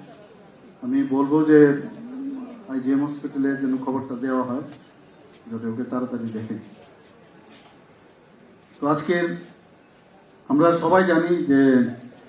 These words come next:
আমাদের মহিলাদের যে বুদ্ধি এবং তাদের যে বিবেচনা, এটা কিন্তু অনেক অদ্ভুত তাদের দক্ষতা এবং শক্তি। এবং সংসারকে যেমন ওরা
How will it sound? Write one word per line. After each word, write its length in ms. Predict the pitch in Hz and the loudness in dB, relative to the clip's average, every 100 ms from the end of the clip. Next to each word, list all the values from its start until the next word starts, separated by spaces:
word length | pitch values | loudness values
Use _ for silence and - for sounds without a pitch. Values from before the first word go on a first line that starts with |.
| - _ _ _ _ - - - - _ _ - _ _ _ _ - - | -20 _ _ _ _ -20 -20 -20 -20 _ _ -20 _ _ _ _ -20 -16
আমাদের 280 | 117 139 143 | -6 0 0
মহিলাদের 600 | 131 143 175 175 175 175 | 2 2 6 6 6 6
যে 100 | 165 | 6
বুদ্ধি 380 | 151 131 147 175 | 6 4 2 6
এবং 380 | 170 151 156 143 | 8 8 6 4
তাদের 320 | 139 139 147 | 2 4 6
যে 160 | 143 147 | 8 8
বিবেচনা, 760 | 139 139 135 135 104 90 - - _ - _ _ _ - _ _ - - - _ _ _ _ _ | 8 4 4 0 -4 -6 -14 -20 _ -20 _ _ _ -20 _ _ -20 -20 -20 _ _ _ _ _
এটা 100 | 151 | -6
কিন্তু 280 | 190 202 160 | -4 -2 0
অনেক 420 | 151 202 - - | 2 0 -2 -6
অদ্ভুত 400 | 170 135 196 196 196 - | -6 0 2 2 -2 -4
তাদের 280 | 143 139 139 | -2 0 -2
দক্ষতা 420 | 120 - 147 143 | -6 -4 -2 0
এবং 200 | 120 123 | 0 -2
শক্তি। 340 | - - - 98 - - - - - - - - - - | -4 -10 -12 -16 -16 -20 -20 -20 -20 -20 -20 -20 -20 -16
এবং 180 | 127 139 | -4 -4
সংসারকে 680 | 147 151 160 - 185 190 208 | 0 0 0 2 2 4 4
যেমন 240 | 196 185 | 4 2
ওরা 460 | 175 170 151 147 - | 2 4 4 4 -4